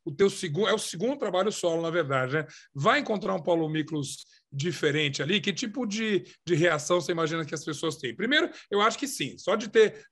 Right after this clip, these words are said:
ter você como um artista solo, já cria, já criou uma turbulência ali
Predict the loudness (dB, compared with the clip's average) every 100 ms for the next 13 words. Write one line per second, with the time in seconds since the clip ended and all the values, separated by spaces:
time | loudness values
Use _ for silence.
0 | _ 0 2 2 0 -4 -4 -6 -6 -6
1 | -8 -6 0 2 2 -2 -10 -4 0 2
2 | 2 2 2 0 -8 -6 0 2 4 4
3 | 4 2 -2 -2 -2 2 2 2 2 0
4 | 2 -2